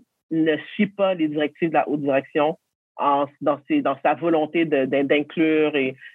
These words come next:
sa volonté d'amener une culture d'entreprise qui est inclusive. Donc, euh, voilà ce qu'Elis fait. Donc, Elis mesure les biais inconscients lorsqu'ils se glissent dans la sélection, mais aussi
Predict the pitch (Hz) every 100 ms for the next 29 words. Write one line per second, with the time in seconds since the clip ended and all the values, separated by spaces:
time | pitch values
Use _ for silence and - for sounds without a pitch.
0 | _ - 151 151 143 156 160 143 147 151
1 | 151 151 - 151 143 147 - 156 156 139
2 | 139 - 139 143 135 _ _ _ - 143
3 | 139 151 139 135 131 131 127 98 - -
4 | - - - 151 160 160 165 160 143 139
5 | - 147 139 135 - 147 170 - 165 151
6 | 196 180 165 160 156 156 143 175 180 151
7 | - 147 - 143 151 165 143 139 139 131
8 | 151 165 - - - 147 143 143 196